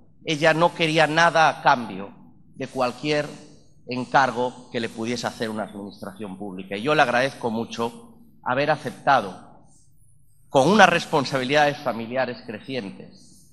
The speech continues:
alejada ya de la política activa, alejada de la docencia, el haber aceptado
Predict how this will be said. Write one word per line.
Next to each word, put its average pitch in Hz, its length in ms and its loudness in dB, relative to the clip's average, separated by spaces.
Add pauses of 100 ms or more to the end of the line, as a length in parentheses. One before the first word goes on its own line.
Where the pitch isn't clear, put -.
(140)
alejada 143 600 6
ya 151 200 4
de 139 100 -2
la 127 160 0
política 120 460 -4
activa, 131 440 -8 (400)
alejada 143 520 0
de 131 60 -2
la 120 120 -2
docencia, 139 800 -8 (600)
el 131 120 -6
haber 151 320 0 (140)
aceptado 131 960 -2